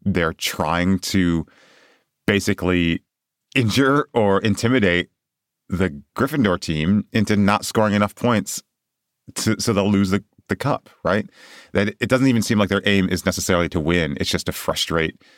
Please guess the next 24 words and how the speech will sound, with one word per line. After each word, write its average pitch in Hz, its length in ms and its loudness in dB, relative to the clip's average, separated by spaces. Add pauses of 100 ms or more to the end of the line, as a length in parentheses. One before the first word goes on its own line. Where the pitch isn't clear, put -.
(400)
the 113 120 -4 (140)
Gryffindors 85 680 -2 (340)
so - 300 0
much - 240 0
that 92 100 -2
they 82 100 -2
won't 76 360 -2
be 78 180 -4
able 78 180 -2
to 80 100 -4
get 78 140 -4
the 87 80 -4
points - 300 -4
necessary 73 420 -4
to 71 60 -2
win 71 140 -4
the, 67 120 -6 (480)
the - 80 -6
cup. 78 340 -2 (400)
And 117 220 2
right 120 140 4
at 131 80 -2
the 117 160 -2
end, 113 360 0